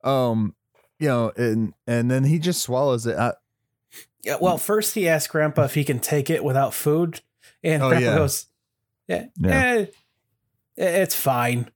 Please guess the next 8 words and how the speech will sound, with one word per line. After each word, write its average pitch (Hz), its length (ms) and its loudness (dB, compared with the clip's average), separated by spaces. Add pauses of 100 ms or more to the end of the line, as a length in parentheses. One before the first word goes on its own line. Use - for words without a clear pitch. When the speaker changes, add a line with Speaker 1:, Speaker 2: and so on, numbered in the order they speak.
(240)
Speaker 2:
He 180 120 0
also 196 240 2
says 160 360 0
that 147 200 0
he 160 140 0
can't 165 400 -2
ta-, 156 340 0
or 135 240 0